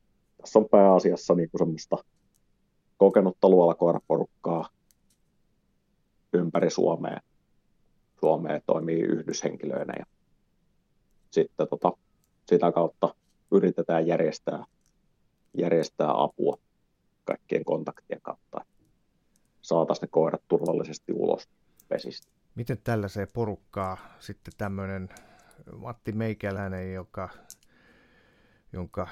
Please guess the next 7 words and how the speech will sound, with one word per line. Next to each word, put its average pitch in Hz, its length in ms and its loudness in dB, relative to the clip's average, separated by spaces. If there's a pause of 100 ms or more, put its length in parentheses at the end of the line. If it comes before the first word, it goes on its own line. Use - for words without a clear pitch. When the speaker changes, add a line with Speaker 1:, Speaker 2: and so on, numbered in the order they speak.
Speaker 2:
susikoira 110 800 -4
vaikka 110 300 -6
menee 110 340 -2
sitten - 300 -12
jonkin 90 380 -10
koloon, 90 480 -4
niin 87 240 -10